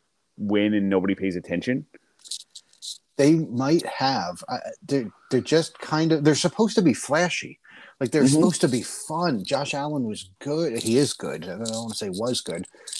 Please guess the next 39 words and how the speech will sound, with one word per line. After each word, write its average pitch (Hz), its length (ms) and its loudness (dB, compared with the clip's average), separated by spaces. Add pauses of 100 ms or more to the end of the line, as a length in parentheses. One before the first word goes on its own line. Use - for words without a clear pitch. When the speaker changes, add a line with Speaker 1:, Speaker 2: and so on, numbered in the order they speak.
(180)
Speaker 2:
but 127 220 2 (540)
they're 110 100 -6
not, 180 340 0 (280)
they're 135 100 -2
not 160 160 0
exciting 113 640 0
to - 120 -12
watch. 85 500 -4
I 110 40 -10
mean, 107 140 -8
on 107 160 -6
my 101 120 -6
rankings 113 600 -4
of 95 160 -6
teams, 98 520 0
uh, 90 220 -8
in 120 140 2
the 113 80 0 (120)
A 107 120 2
F 98 100 -6
C 110 300 2
that 90 100 -4
I 85 80 -4
want 92 280 -4
to 110 120 -4
tune 110 340 -2
in, 107 240 -4 (520)
I - 240 -2
wanna 135 240 6
watch 123 260 0
the - 80 -8
Patriots 92 560 -6
in 101 80 -4
their 95 140 -4
own 117 100 0
division 95 560 -4 (300)
ahead 107 240 -6
of 76 80 -10
them. 104 260 -4